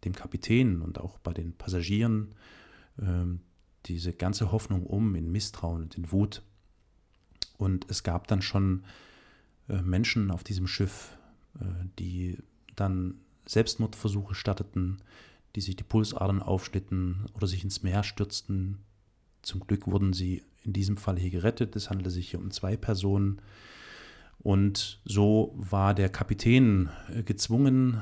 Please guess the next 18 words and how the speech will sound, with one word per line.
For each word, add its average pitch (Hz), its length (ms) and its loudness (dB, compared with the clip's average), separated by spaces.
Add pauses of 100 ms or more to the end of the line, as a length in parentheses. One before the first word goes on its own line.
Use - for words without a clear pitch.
sogenannte 101 480 2
nächtliche 98 500 0
Selbstmordverhütungsrundgänge 101 1800 0
auf 87 140 -4
diesem 90 240 -2
Schiff, - 600 -2 (160)
äh, 85 200 -2
zu - 160 -4
planen, 92 560 -2 (460)
damit 92 280 -4
es - 140 -6
nicht 98 140 -6
noch 95 120 -2
zu - 200 -4
weiteren 87 420 0
Unglücken 87 600 -2
kam. 80 400 -10 (1400)
Die 90 320 0